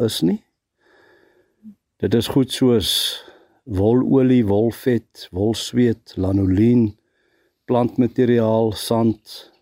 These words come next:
stof, vog en so meer. So, dit bepaal die skoonopbrengs van jou wol. Nou, 'n wolverwerker, as hy wol aankoop,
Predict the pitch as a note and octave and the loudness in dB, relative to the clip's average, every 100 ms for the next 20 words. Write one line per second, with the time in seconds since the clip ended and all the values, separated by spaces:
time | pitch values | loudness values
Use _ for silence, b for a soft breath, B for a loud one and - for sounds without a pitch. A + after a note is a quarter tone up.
0 | _ - - B2+ A#2 - - - _ _ | _ -18 -6 -2 -2 -4 -18 -20 _ _
1 | _ _ _ _ _ _ C3 A2+ - A#2 | _ _ _ _ _ _ 0 0 0 0
2 | A2 - G#2 F#2+ F2+ - _ _ _ _ | 0 0 0 0 -2 -6 _ _ _ _
3 | _ _ _ _ _ B B B B B | _ _ _ _ _ B B B B B
4 | B B B - C3 A#2+ B2+ C#3+ - D3 | B B B -4 0 0 0 -4 2 2
5 | C#3+ B2+ - C3+ A#2+ A2 G2+ G2 F#2 G#2 | 4 2 0 0 0 0 0 0 -2 -2
6 | G2+ F#2+ F#2 G2+ G#2+ G#2 G#2+ G2+ B2+ C#3 | 0 0 0 0 2 2 2 2 2 2
7 | D#3 A2+ A2+ A#2 B2+ A2+ G2 G2 A#2+ G#2+ | 2 2 2 2 0 0 0 0 2 2
8 | B2+ B2+ C3+ - C#3+ | 0 0 -2 0 -2